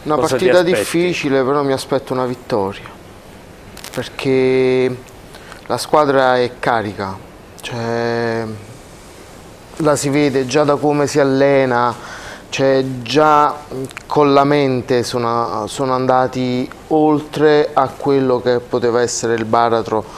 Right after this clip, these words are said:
Speaker 1: dei play-out, quindi penso che sia, eh,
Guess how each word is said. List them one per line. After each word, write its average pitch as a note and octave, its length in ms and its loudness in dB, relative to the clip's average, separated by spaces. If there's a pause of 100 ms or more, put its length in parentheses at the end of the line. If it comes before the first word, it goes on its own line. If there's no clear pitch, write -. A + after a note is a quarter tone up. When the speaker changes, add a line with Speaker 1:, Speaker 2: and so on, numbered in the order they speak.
(300)
Speaker 1:
dei A#2 320 0
play-out, F#2 800 -4 (360)
quindi A2 680 -4
penso A2+ 460 -4
che G2+ 100 -4
sia, G2+ 680 -4 (1200)
eh, A#2+ 540 -2